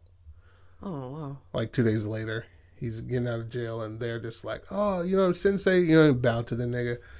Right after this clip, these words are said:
Speaker 2: And he was like, "I thank you guys," you know what I'm saying? "I don't know how I could, you know, show my appreciation, but I gotta get out of here. I gotta go." I, you know what I'm saying? "I got stuff to handle," you know what I'm saying? "I got a turtle." Get the fuck out of there.
Speaker 1: Yeah. <laughs>
Speaker 2: You know,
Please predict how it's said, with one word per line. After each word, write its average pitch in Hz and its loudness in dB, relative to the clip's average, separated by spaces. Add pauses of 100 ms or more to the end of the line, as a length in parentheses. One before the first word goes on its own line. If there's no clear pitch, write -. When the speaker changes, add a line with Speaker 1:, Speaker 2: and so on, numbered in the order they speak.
(580)
Speaker 2:
And 123 4
he 135 10
was 131 8
like, 117 6
"I 117 6
thank 135 6
you 117 2
guys," 113 -2
you 123 0
know 117 2
what 117 0
I'm 113 0
saying? 127 -2
"I 123 2
don't 127 0
know 131 -2
how 120 -2
I 123 2
could, 120 -8 (160)
you 131 0
know, 113 -2 (100)
show - 0
my 120 2
appreciation, 120 -2 (640)
but - 2 (220)
I 135 8
gotta 123 8
get 113 8
out 104 6
of 117 2
here. 107 0
I 117 -2
gotta 117 4
go." 110 2
I, - -2 (140)
you 131 0
know 131 6
what 127 8
I'm 120 0
saying? 127 6
"I 120 4
got 117 4
stuff 117 0
to 123 -2
handle," 117 2
you 113 -2
know 113 0
what 117 -2
I'm 113 -6
saying? 117 -8
"I 113 -8
got 110 -8
a 107 -8 (120)
turtle." 131 4 (1080)
Get 127 2
the 131 4
fuck 135 6
out 131 8
of 127 4
there. 127 6
Speaker 1:
Yeah. 165 0
<laughs> 190 -2
Speaker 2:
You 135 4
know, 120 2